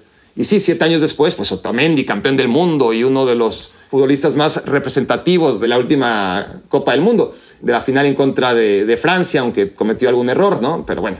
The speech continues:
este, uno de los hombres importantes de, de Argentina en el Mundial, contra un rojo que, que también fue al Mundial. Es que no estamos comparando lo de dos mil veintidós, estamos comparando algo que pasó a la mitad entre dos mil catorce y dos mil dieciocho.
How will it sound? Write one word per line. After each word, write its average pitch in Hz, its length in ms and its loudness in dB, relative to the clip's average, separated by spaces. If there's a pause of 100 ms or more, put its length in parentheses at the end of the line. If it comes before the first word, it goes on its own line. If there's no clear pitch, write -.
este, 78 340 -4
uno 143 220 2
de 135 60 2
los 123 200 0
hombres 139 240 2
importantes 123 600 0
de, 101 120 2
de 117 100 -2
Argentina 123 460 0
en 113 80 2
el 113 80 0
Mundial, 151 400 2 (380)
contra 147 260 2
un 156 120 2
rojo 165 360 0
que, 113 400 0 (360)
que 156 100 2
también 202 320 2
fue 214 100 2
al 185 60 2
Mundial. 131 500 2
Es 127 140 0
que 196 100 2
no 160 80 0
estamos 196 180 2
comparando 170 320 2
lo 170 80 4
de 131 60 2
dos 131 140 2
mil 165 100 2
veintidós, 175 480 0
estamos 185 300 0
comparando 175 360 2
algo 190 320 0
que - 120 -2
pasó - 200 -2
a 175 40 2
la 180 60 2
mitad 165 200 2
entre 165 220 2
dos 123 120 2
mil 156 120 0
catorce 170 400 0
y - 0 -
dos 143 80 2
mil 156 100 0
dieciocho. 220 400 2